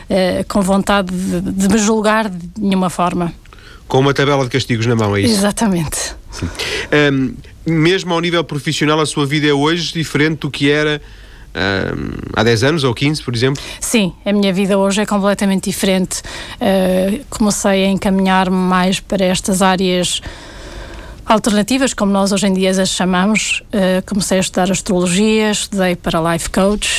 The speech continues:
Speaker 1: estudei, eh, o método Louise Hay, eh, estudei Reiki, eh, várias, várias coisas. E há sete anos atrás mudei radicalmente de profissão, trabalhava numa loja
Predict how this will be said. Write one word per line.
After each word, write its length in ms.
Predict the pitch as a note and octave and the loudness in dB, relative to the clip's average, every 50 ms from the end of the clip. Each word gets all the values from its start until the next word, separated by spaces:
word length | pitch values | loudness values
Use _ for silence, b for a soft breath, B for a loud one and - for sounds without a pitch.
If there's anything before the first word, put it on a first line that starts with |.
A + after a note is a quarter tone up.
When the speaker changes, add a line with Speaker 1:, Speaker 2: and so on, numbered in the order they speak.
| - - - - - - | -4 -4 -6 -6 -8 -6
Speaker 1:
estudei, 640 | - - G3+ F3 G#3 F#3 F#3 F#3 F#3 F#3 F3+ E3+ B B B B B B | -2 -2 0 2 2 2 4 4 2 2 0 -2 B B B B B B
eh, 340 | F3 F3 F3+ F3 F3 F3 - | 0 0 2 2 0 0 -2
o 160 | - - G#3+ | -2 0 0
método 300 | F3 F#3+ F#3 - - F#3 | 2 2 2 0 0 -2
Louise 240 | G3 F3 F3+ - - | 0 0 0 -2 -2
Hay, 480 | - G#3+ G#3 G#3+ G#3+ A3 A3 A3+ A3+ G#3+ B B B B B B - G#4 | 0 2 2 4 4 2 2 0 0 -2 B B B B B B -8 -2
eh, 280 | C4 A#3 G3+ G3 F#3+ F#3 | 0 2 2 4 2 2
estudei 320 | F3+ - - F#3+ E3+ F3 - | 0 -2 -4 -4 -4 -4 -2
Reiki, 680 | - G3+ G#3+ A3 G3+ - - G#3+ G#3+ G#3+ G#3+ G#3+ G#3+ - | 0 2 2 0 0 0 0 2 2 2 2 0 -2 -4
eh, 420 | - - G#3 G#3 F#3+ F#3 F#3 F3 F3 | -4 -2 0 0 2 2 0 0 -2
várias, 640 | F#3+ F#3 A3+ B3 C4 A#3+ B3 A3+ - - - - - - | 0 0 2 2 2 2 0 0 -2 -4 -6 -6 -6 -8
várias 380 | G3+ - G#3+ G3+ F#3+ G3+ G3 - | -4 -2 0 0 2 2 0 0
coisas. 640 | - - G3 F#3 F3 F3+ E3+ E3 D#3 - - - - - - - - | 0 0 0 0 2 0 0 -2 -2 -4 -6 -8 -10 -14 -12 -6 -2
E 560 | G#3 G3+ G3 G3 G3 F#3+ F#3+ F#3+ F#3+ F#3+ F#3+ F3 - B B B B | 0 2 2 2 2 2 2 2 2 0 0 -2 -4 B B B B
há 180 | B G3+ G3 G3 | B 2 2 2
sete 640 | F#3+ - - - - - - - F#3+ F#3+ - - | 0 -2 -4 -6 -6 -4 -2 0 0 0 2 2
anos 180 | F#3 F#3 F#3 F3 | 2 2 2 2
atrás 600 | F#3+ F3+ - G3 F#3+ F#3+ G3 G3+ G3+ G3 - - | 0 0 2 2 2 4 2 2 0 0 -2 -2
mudei 440 | G3+ G3+ G3+ G3 F3 G#3 G3 G3+ G3+ | 0 0 0 0 2 2 2 2 2
radicalmente 580 | G3 - A3 G3 G3+ - - F#3+ F#3 F#3+ F#3 F3+ | 0 0 0 0 0 0 0 2 2 2 0 -2
de 80 | - - | -2 -4
profissão, 440 | - F#3+ - G3+ E3+ - A#3 A#3+ | -6 -4 -4 -2 0 2 2 2
trabalhava 460 | A3+ - G#3 F#3 F#3+ G3 G3+ G3 G3 G3 | 2 2 0 0 2 2 2 2 2 2
numa 220 | G3 G3 F#3+ F#3+ | 2 4 4 4
loja 440 | F#3+ G3 G3+ G#3 G#3+ G#3 B3 B3 | 4 2 2 2 0 0 -2 -2